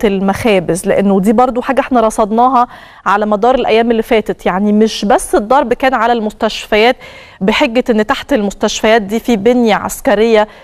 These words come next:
آه، يعني تابعة لحماس، وبنية عسكرية بتتبع ل،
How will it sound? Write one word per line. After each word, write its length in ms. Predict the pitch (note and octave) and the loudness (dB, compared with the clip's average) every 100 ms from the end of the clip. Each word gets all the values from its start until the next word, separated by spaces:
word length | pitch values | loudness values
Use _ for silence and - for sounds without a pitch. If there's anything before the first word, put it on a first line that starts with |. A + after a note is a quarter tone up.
| - - | -18 -4
آه، 360 | F#3 F#3 F#3 - | 0 2 0 -2
يعني 360 | F3 F3+ F#3 F#3+ | -4 -2 -2 -2
تابعة 460 | A#3+ G3+ F#3 F3 | 0 0 -2 -2
لحماس، 1200 | F3+ G#3 G#3+ - F3 F#3 - G3+ G#3+ A3+ A3+ - | -2 -2 -2 0 0 -2 -2 0 2 2 0 -2
وبنية 420 | F#3+ F3 G#3 G#3+ F#3 | -4 0 0 0 -2
عسكرية 540 | F3+ - A3 G3+ A3 | -4 -4 0 2 2
بتتبع 500 | G#3 A3 - G3 E3+ | 0 -4 -2 -2 -2
ل، 280 | F#3+ G#3+ | -2 -2